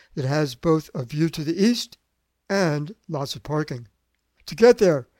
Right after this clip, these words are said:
head up State Route twenty, thirteen miles, and hang a left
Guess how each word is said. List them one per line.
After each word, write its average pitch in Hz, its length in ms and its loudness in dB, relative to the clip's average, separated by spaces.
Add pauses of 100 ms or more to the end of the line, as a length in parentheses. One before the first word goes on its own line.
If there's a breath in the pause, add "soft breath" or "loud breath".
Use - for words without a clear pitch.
head 175 160 2
up 196 140 2
State 196 340 2
Route 196 220 -2
twenty, 175 540 -4
thirteen 190 460 -2
miles, 180 460 0 (400 soft breath)
and 143 140 -2
hang 160 180 2
a 151 80 2
left 165 400 0